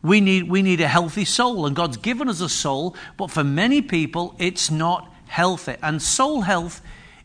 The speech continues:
is one of the most important aspects of humanity that we need to address, certainly inside the church, 'cause we can influence and make impact inside the church. Soul health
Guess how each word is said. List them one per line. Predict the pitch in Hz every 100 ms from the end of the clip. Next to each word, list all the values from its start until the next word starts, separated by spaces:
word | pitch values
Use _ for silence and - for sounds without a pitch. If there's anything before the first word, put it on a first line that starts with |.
| -
is | 208 202
one | 175 220 202
of |
the | 190
most | 185 180 170 160 - - - - - - - -
important | 175 - - 226 269 269 262 -
aspects | 220 - - 160 - 165
of | 135
humanity | 135 165 175 175 156 - 127
that | 139
we | 147 170
need | 160 160 -
to | 165 139 - -
address, | - 131 151 156 -
certainly | - - 233 240 214 208
inside | 180 196 175 143
the |
church, | 151 - 165 120 -
'cause | 151 -
we | 190
can | - 175 147 - - -
influence | 214 247 240 196 175 170 -
and | 165 170
make | 160 165 165
impact | 208 214 - 151 - - - -
inside | 180 180 - 170 156
the | 151
church. | - 180 123
Soul | - - 214 220 240 240
health | 151 175 175 190 -